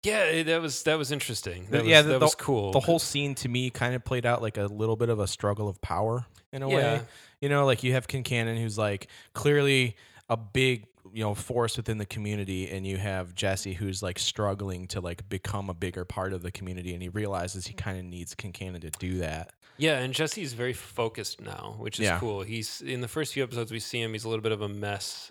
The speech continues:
Speaker 1: uh, and even when he's not drunk or just kind of wallowing, he's just kind of aimless and detached. And,
Speaker 2: Right.
Speaker 1: and now he's, he's very hyper-focused on what's going on.
Speaker 2: He has a purpose.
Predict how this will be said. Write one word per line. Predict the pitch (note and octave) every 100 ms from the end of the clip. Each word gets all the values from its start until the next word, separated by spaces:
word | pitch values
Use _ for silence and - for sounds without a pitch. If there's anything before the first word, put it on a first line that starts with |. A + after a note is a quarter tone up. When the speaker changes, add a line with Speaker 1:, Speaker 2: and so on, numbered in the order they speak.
| -
Speaker 1:
uh, | G#2 G2+
and | A2+ B2
even | A#2 A2+
when | G#2+
he's | G#2 G#2
not | G#2 G#2 G2+ - _ _ _ -
drunk | G2+ G#2 G#2 G#2 G2 - -
or | G#2 G2 G2 G2+ G#2
just | G2+ -
kind | G2
of | F#2+
wallowing, | F#2 F#2 G2 G2+ F#2+ F#2 G2+ _ _ -
he's | C#3
just | F3 E3 - _ -
kind | C3+
of | A2+
aimless | G#2+ G#2+ G2+ F#2+ -
and | G2+
detached. | F#2+ - F2+ F2+ - -
And, | G#2
Speaker 2:
Right. | G2 F#2+
Speaker 1:
and | G2+ G#2+
now | A2+
he's, | A2+ A2 G#2 - - _ - _
he's | A2+ G#2
very | A#2+ E3
hyper-focused | C#3 - C3+ B2 - G#2+ G#2 F#2 -
on | F#2+ F#2+
what's | F#2+
going | - G2 F#2+
on. | F#2 F#2
Speaker 2:
He |
has | B2 C3
a | A2
purpose. | - C3+ - F2 F2 -